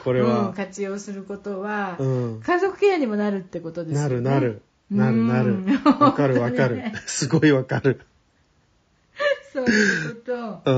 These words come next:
Speaker 1: ん。
Speaker 2: あとね、大事だなと思うのは、じょ-、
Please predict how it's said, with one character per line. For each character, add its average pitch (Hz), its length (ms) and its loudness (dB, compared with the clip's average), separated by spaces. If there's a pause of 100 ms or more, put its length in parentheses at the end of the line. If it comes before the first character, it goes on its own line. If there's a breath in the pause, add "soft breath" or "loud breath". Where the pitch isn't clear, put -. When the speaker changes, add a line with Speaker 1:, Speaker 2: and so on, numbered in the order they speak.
Speaker 1:
ん。 113 160 -6 (640 soft breath)
Speaker 2:
あ 208 120 -8
と 208 140 -6
ね、 190 380 -10 (260)
大 202 200 -10
事 220 40 -10
だ 247 120 0
な 247 120 -4
と 240 80 -10
思 208 100 -6
う 196 40 -6
の 190 80 -6
は、 - 20 -10
じ 170 140 -8
ょ-、 226 180 -6